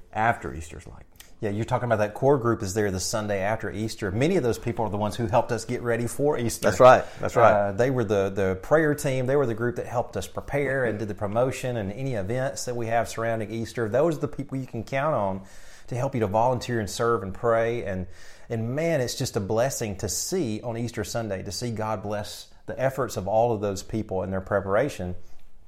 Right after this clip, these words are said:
Speaker 2: But those are the same people, just like yourself, you have to lead through reality.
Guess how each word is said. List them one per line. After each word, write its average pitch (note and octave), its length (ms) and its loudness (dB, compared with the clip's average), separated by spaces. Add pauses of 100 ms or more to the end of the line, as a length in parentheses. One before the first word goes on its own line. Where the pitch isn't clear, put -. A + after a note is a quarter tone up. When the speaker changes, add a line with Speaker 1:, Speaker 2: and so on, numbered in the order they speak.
(220)
Speaker 2:
But C3 440 0
those B2 180 2
are A2+ 80 0
the G2+ 80 -2
same G2+ 280 -4
people, G2 280 -4
just G#2+ 220 -4
like A#2 180 -2
yourself, G#2 720 2 (360)
you C3 120 -4
have A#2 140 -2
to G#2+ 80 -2
lead A#2+ 360 -2
through A2 300 0
reality. G2+ 800 2